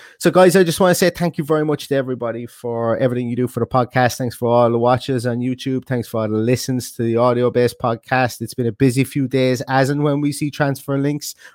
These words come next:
I will s-, keep on coming out with my views on these players. I will try and do statistical analysis of them. I will talk about what I've seen. Uh, I, you know, Josh King, I, I, I didn't specifically watch an awful lot of games of him in, in preparation for this.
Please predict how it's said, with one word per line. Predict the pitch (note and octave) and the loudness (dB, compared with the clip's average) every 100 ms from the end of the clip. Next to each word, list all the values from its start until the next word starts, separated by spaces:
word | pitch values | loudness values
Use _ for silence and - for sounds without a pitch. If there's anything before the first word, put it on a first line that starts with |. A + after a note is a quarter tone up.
| - | 0
I | B2+ | 2
will | B2 C3 | 2 0
s-, | - - | -4 -6
keep | D3+ C3+ | -4 0
on | C3+ B2 | 0 -2
coming | C3+ B2+ | -4 0
out | B2+ C3 | 0 0
with | B2 | -4
my | - B2 C3+ | -4 2 2
views | C3+ D3+ D#3+ D3 | 2 -2 -4 0
on | D3+ | 0
these | D#3 D#3+ | 0 -4
players. | - E3 D3+ D#3 - - - - | 0 2 4 2 0 -10 -14 0
I | |
will | C3 C3 | 2 4
try | D3+ | 2
and | C#3 | 0
do | C3+ | 0
statistical | C3 C3+ B2+ C#3 - B2+ | -4 -6 -6 -6 -4 -4
analysis | A#2+ C3+ D3+ D3+ - C3+ | -2 0 0 0 -2 -2
of | D3+ C#3 C#3 | -2 -2 -2
them. | C#3+ C#3 - _ B2 | -4 -4 -18 _ -2
I | |
will | B2 B2 | 0 0
talk | C#3 B2+ | 0 -2
about | - C3 | 0 -2
what | A#2+ B2 | 0 0
I've | B2 A#2 | 0 -2
seen. | - C#3 C3+ B2+ | -6 -4 -4 -4
Uh, | - B2 B2 | -4 -2 -2
I, | C#3 C3 - - | -2 -4 -4 -2
you | C3 | 2
know, | C3 A#2+ | 2 2
Josh | C#3 A#2+ | 2 2
King, | - C#3 | 0 0
I, | B2+ B2 - A2+ | 0 -2 -4 -4
I, | B2 A#2+ | 0 0
I | B2 B2+ | 2 2
didn't | B2+ B2 A#2 - _ _ - | 0 -4 -8 -14 _ _ -12
specifically | - C#3+ - D3+ C3+ C3+ | -4 -2 2 2 0 -4
watch | A#2 B2 A#2+ - | 0 0 0 -2
an | B2+ | -2
awful | A#2+ C3+ | -2 -2
lot | B2 B2+ | -2 -2
of | A2+ | -4
games | C3 B2 A#2+ - | -4 -4 -6 -2
of | B2+ C3 | 0 2
him | - C3+ | 0 -2
in, | C3 C3 - | -2 -4 -4
in | C3 | -4
preparation | A#2+ C3 C3 C3 - C3 | -2 -2 0 -2 -2 -6
for | C3+ | -2
this. | C3+ | -2